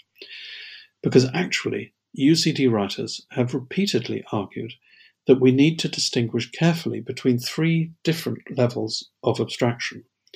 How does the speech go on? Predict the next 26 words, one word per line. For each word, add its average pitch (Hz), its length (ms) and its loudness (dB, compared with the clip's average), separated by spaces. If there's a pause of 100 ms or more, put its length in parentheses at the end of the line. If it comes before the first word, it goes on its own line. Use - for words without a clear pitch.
(180)
and 123 200 6
how 117 180 0
they 107 140 2
relate 101 360 0
to - 140 -2
each 107 180 -4
other. 127 200 -4 (1400)
There 139 140 10
is 127 140 6
the 120 80 -2
transhistorical 160 920 4
general 151 360 4
abstraction, 104 600 -4
which 139 220 -6
I've 107 120 -6
just - 320 -2 (100)
discussed. - 600 -2 (880)
Then 165 320 6
there 165 140 6
is 131 160 0
U 147 100 2
C - 180 0
D 123 300 0
as 123 160 0
a 107 160 0 (460)
so-called 117 540 2